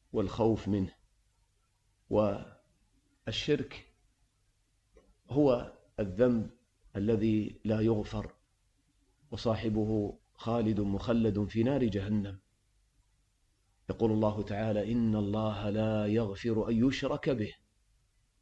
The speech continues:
ويغفر ما دون ذلك لمن يشاء". ويقول الله تعالى: "إنه من يشرك بالله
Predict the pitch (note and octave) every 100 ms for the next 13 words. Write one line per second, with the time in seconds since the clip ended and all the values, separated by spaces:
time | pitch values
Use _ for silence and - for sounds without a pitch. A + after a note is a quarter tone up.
0 | _ _ _ C3+ D#3 D#3+ A#2+ C#3+ C#3+ C3+
1 | C3 A#2 C3 C#3+ C3+ A#2+ G#2+ B2 B2 A2+
2 | A2+ A2+ G#2+ A#2+ A2+ G#2+ A2 - G#2 G2
3 | G2+ G2 G2 G2 G2 - _ _ _ _
4 | _ _ _ _ _ _ _ _ _ _
5 | _ - _ _ _ _ _ _ _ _
6 | A#2 A2+ G#2+ - - _ - A2 A2 A2
7 | A2 G#2+ G2+ G2+ G#2 G#2+ G#2 G#2 A2 G#2+
8 | G#2 A2 G#2+ G2 A2 G2+ G#2 - A2+ G2+
9 | A2+ A2